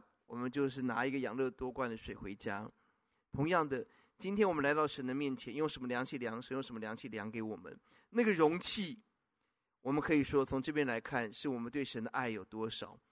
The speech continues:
一个人渴望爱上帝的，就有很大的容器，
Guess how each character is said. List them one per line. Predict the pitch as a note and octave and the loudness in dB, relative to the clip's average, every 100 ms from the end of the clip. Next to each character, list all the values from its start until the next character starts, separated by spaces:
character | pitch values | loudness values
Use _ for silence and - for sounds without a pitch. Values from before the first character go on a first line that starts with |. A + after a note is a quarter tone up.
| _ _ _ _ | _ _ _ _
一 | F#3+ | 4
个 | G3+ | 8
人 | F3 D3+ | 8 6
渴 | - B2+ | 2 2
望 | D3 D3+ | 6 6
爱 | - A3 F3+ | 6 4 4
上 | - G3 D#3 | 8 6 6
帝 | D#3 | 0
的， | C3 A#2 | -2 -2
就 | - D#3 | 0 2
有 | C3+ | 2
很 | - D#3+ D#3+ D#3 D3+ D3 | 2 4 8 8 6 2
大 | G#3+ F#3 | 4 6
的 | D3+ | 4
容 | C3 C3 | 0 0
器， | C#3 - C#3 | -2 -4 -6